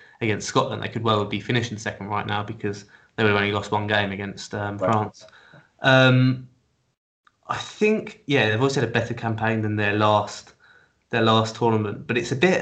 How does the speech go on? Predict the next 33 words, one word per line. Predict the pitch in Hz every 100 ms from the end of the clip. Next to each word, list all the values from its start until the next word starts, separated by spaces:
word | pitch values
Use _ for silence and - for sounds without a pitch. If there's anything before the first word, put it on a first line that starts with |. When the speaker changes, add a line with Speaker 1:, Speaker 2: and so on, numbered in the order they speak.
| 131
Speaker 1:
um, | 127 120 113 110 107 104 - _ _ _ _ _ _ _ _ _ _ _ _
it's | -
a | 131
bit | 131 -
similar | - - 175 131
to | 110 110
sort | 113
of | 104
Scotland | - 151 160 113 107
in, | 110 113 113 113
in | 120
my | 120 123 117
opinion, | 120 107
whereby | 107 110 113
they've | 110 113 110
obviously | 139 151 151
improved | 113 - 135 123 120
since | - -
the |
last | 110 107 -
tournament, | - 110 104 101 107 - - _ _ _ -
um, | 117 104 101 101 101
but | 120
they've | 131
just | 143 139
got | 127
nothing | 123 127 131 -
to, | 113 113
nothing | 127 123
to | 110
show | - 131 131
for | 131 165
it. | 185